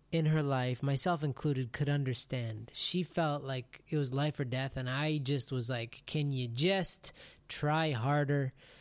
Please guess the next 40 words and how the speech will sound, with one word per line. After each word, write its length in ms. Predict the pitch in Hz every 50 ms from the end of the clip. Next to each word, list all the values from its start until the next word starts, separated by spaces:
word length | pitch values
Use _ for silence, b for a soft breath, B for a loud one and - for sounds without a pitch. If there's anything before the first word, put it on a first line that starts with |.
| B B B B
And 200 | - 143 139 131
for 180 | - 147 151 147
her, 320 | 139 160 165 170 175 180 151
every 240 | 151 156 143 160 151
time 240 | - 156 139 131 131
I 80 | 131
said 280 | 120 - - 175 165 131
that, 180 | 135 127 120 120
it 80 | 120
would 160 | 120 123 120
make 240 | 123 131 131 123 -
it 160 | 139 131 - - - -
worse. 440 | 170 208 196 135 - - - - - B B B B B B B B B B _ _ _ - _ -
So 220 | - - 208 208
if 120 | 202 175 -
you 140 | 202 202 185
are 260 | 165 170 185 208 226 214
struggling, 840 | - - - - 180 180 165 147 156 151 143 135 123 123 120 117 - - - -
you 100 | 160 151
know, 140 | 147 143 135
please 420 | - - - 185 202 208 175 175
reach 240 | 208 202 175 - 175
out 260 | 151 165 185 170 -
to 80 | - 147
somebody. 600 | - - 131 120 120 117 107 101 - 113 120 - - - - B B B B B B B B B -
And 140 | 165 160 175
if 100 | 165 -
somebody 420 | - 202 208 214 214 226 226 220
does 540 | 185 170 190 196 214 214 214 180 156 - -
reach 300 | 151 160 175 165 - -
out 200 | 170 175 175 -
to 120 | - 147
you, 80 | 135 123
especially 400 | 120 - - 156 151 - 185 170
somebody 480 | - - 170 165 165 160 165 160 160 147
that 140 | 151 156 165
you're 180 | 165 165 175
married 480 | 175 175 185 208 226 220 196 165 139 -
to, 200 | - 139 127 120
please 760 | 120 - - - - 175 180 185 190 190 175 160 - -